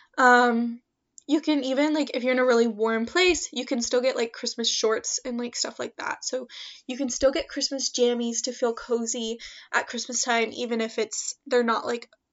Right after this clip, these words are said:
thick, fuzzy jammies. But those are also fun, too, 'cause they're soft and fun and warm. Um, which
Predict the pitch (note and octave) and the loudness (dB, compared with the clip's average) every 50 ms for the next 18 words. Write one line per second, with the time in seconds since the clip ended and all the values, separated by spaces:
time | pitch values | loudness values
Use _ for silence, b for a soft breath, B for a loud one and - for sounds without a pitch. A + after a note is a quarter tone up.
0 | _ _ _ - - - - - - - F#3+ - - - - - - - A#3+ A#3 | _ _ _ -20 -20 -20 -4 2 4 4 4 4 0 -16 -18 -16 -6 0 2 2
1 | A#3+ A#3 G#3+ G#3 G#3+ A3+ A3+ B B B B B - A#3+ G#3+ G3+ G3 - - A3+ | 2 0 -4 -10 -10 -12 -14 B B B B B 0 0 0 0 0 -4 -6 0
2 | - B3+ A#3+ A#3 - C#4 D#4 E4+ G4 - C#4+ C#4+ C#4+ C#4+ E4 D#4 D4 - - C4+ | 4 4 6 8 8 6 6 6 4 4 4 4 4 4 2 -2 -2 -2 -2 -2
3 | C4+ C#4 C#4+ C#4+ - - A#3+ A#3 A#3 A#3 - C4 A#3+ - A#3+ A#3 - - C#4 C#4 | 0 0 -2 -4 -4 -4 -4 -4 -4 -6 -8 -8 -6 -6 -6 -6 -6 -10 -14 -14
4 | C#4+ - - - C#4 C#4 - C#4+ C4+ C#4 - C#4+ C#4 C4 C4 C4 B3+ B3+ B3+ B3+ | -16 -18 -16 -16 -16 -14 -14 -14 -14 -12 -12 -12 -10 -6 -4 -2 -2 -2 -2 -4
5 | C#4+ - B B B B B B B B - B3 B3 A#3+ A#3+ A#3+ A#3+ A3+ - _ | -6 -10 B B B B B B B B 0 2 2 2 2 0 -2 -4 -8 _
6 | _ _ - C4+ D4 - | _ _ 0 0 0 0